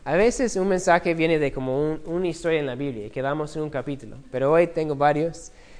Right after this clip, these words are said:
Ah, si no quieren ir a todos, si quieren solamente escuchar, está bien. O si quieren acompañarme. Isaías cuarenta y dos, ocho. "Yo Jehová,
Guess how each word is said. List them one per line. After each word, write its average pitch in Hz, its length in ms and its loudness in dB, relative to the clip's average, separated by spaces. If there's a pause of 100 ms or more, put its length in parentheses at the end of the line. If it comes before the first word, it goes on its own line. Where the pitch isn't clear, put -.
(200)
Ah, 127 180 -2
si 156 160 -6
no 165 200 4
quieren 175 280 2
ir 180 140 0
a 160 140 -4
todos, 185 320 0
si 170 80 -10
quieren 156 240 -2
solamente 156 400 -2
escuchar, 147 560 -2
está 135 400 0
bien. 160 360 2 (340)
O 131 120 -2
si 131 180 -8
quieren 131 280 -2
acompañarme. 113 800 -6 (200)
Isaías 160 460 0
cuarenta 175 400 2
y 160 60 0
dos, 160 500 0
ocho. 185 480 -2 (880)
"Yo 202 240 10
Jehová, 208 680 6